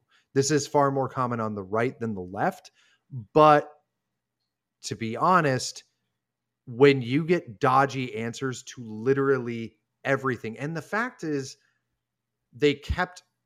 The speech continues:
Karine Jean-Pierre on staff.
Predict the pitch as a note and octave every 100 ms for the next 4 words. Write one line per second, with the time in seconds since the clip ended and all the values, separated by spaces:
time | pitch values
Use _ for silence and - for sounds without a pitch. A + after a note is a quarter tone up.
0 | _ _ _ _ _ _ _ _ _ _
1 | _ - C3+ D3 D3 A#2+ C3+ C3 A#2+ A2+
2 | A#2 A#2+ _ - A2+ A#2 G#2+ - - G#2
3 | - _